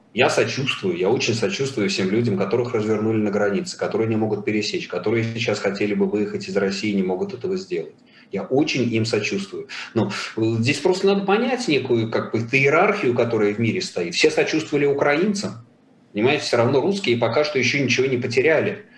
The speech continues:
кроме собственной безопасности. У украинцев, ну, не потеряли все, они потеряли, я не знаю, пятую часть своей территории, жизнь, дома, разбомблены дома, десятки тысяч людей убиты,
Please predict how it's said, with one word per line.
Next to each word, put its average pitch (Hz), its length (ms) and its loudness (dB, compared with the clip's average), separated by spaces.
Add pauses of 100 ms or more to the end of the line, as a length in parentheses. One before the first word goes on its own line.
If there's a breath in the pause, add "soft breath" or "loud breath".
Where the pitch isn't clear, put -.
(140 loud breath)
кроме 104 240 2
собственной 101 380 0
безопасности. 98 840 -2 (360)
У 110 60 2
украинцев, 135 560 2 (340 loud breath)
ну, 117 100 4
не 123 120 4
потеряли 127 480 2
все, 120 320 4
они 104 180 0
потеряли, 123 500 2
я 120 100 6
не 123 100 2
знаю, 120 260 2
пятую 131 280 2
часть 123 240 2
своей 131 220 2
территории, 135 580 0
жизнь, 98 460 0
дома, 117 460 0 (220 loud breath)
разбомблены 135 640 2
дома, 127 380 2
десятки 123 460 0
тысяч 120 260 0
людей 139 320 2
убиты, 139 520 0